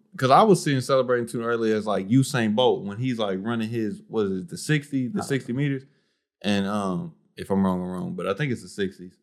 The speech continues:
Speaker 1: or a hundred. I think it's a hundred, whatever it is, man. But Usain Bolt running his, and he clearly out front of everybody,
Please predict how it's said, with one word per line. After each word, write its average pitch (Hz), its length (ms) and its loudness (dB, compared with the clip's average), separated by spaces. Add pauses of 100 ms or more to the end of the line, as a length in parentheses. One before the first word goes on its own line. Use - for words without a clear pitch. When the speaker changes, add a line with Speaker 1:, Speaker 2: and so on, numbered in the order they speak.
(300)
Speaker 1:
or 92 100 2
a 95 60 2
hundred. 117 440 4
I - 80 -12
think 117 160 0
it's 101 100 -2
a 98 60 -2
hundred, 101 180 -4
whatever 202 320 10
it 127 80 8
is, 101 200 2
man. 98 320 -8 (280)
But 120 100 8
Usain 165 360 8
Bolt 147 180 2
running 139 200 -4
his, 131 80 -4
and 120 160 -4
he 123 200 0
clearly 131 580 4
out 113 320 -4
front 127 200 0
of 87 180 -2
everybody, 98 600 2